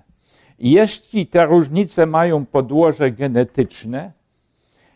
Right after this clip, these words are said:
jeśli te różnice mają wpływ na szansę przeżycia do czasu reprodukcji i wydania potomstwa, to jest sprawą oczywistą, że w następnym pokoleniu,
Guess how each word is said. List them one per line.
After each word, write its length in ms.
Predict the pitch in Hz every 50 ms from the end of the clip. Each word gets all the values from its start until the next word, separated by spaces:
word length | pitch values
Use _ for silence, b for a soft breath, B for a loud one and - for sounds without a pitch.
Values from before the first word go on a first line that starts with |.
| _
jeśli 480 | - 127 143 185 208 202 - 240 233 180
te 140 | - 196 190
różnice 580 | 175 175 156 135 147 180 220 196 - 190 180
mają 380 | 165 151 160 175 180 175 165 151
wpływ 600 | - _ _ _ - 180 214 208 - - _ _ b b b b b b -
na 240 | 123 151 156 131 - b b b b b b - 90 90 98
szansę 640 | - - - - 175 196 196 202 196 196 - 190 165
przeżycia 800 | - - - - 170 175 165 123 127 208 233 175 - - 160 147
do 160 | 127 147 151
czasu 440 | - - 175 175 160 - - 165 160
reprodukcji 920 | 147 156 156 - 156 156 165 151 143 180 175 175 - _ _ - 123 110 b b b b b b
i 80 | 139
wydania 540 | 135 147 175 165 147 175 175 175 170 160 151
potomstwa, 920 | - - 131 127 - - 139 123 113 98 - - _ _ - 165 202 233 208 _ b b b b b b b b b
to 100 | - 180
jest 300 | 190 208 208 - - 151
sprawą 500 | - - - 220 226 214 196 196 170 -
oczywistą, 1000 | - 175 - - - 180 175 151 165 175 143 - - - - 175 202 240 254 220 b b b b b b b
że 180 | 117 147 180 165
w 60 | 160
następnym 800 | 170 175 160 - - - 202 240 254 220 - - 185 180 160
pokoleniu, 920 | 143 - 151 147 - 156 151 156 156 196 220 214 185 143 120 104 101 98